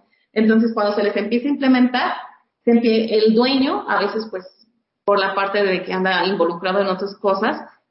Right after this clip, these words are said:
se pierde y ya cuando le llegan estos resultados, "Mira,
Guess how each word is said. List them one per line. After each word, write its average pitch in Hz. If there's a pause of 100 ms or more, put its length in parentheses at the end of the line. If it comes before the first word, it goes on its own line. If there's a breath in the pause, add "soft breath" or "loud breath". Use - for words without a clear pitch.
(120)
se 226
pierde 254
y 196
ya 220
cuando 240
le 214
llegan 214
estos 226
resultados, 208
"Mira, 180